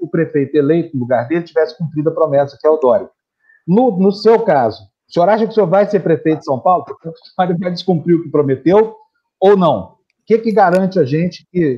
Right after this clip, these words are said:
que, que ele continuará até o último dia na gestão, da, da, na frente da gestão da cidade?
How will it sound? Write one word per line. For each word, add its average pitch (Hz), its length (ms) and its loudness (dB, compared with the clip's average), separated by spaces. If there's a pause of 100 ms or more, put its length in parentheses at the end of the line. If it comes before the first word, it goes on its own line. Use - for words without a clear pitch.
que, 123 400 -2
que 123 420 -2
ele 160 240 0
continuará 165 680 0
até 190 200 0
o 185 40 2
último 190 380 -4
dia 156 380 -2 (400)
na 147 140 2
gestão, 139 680 -2
da, 127 240 2
da, 117 420 2
na 104 300 -2
frente 147 160 0
da 143 60 4
gestão 131 280 0
da 123 120 0
cidade? 98 340 -8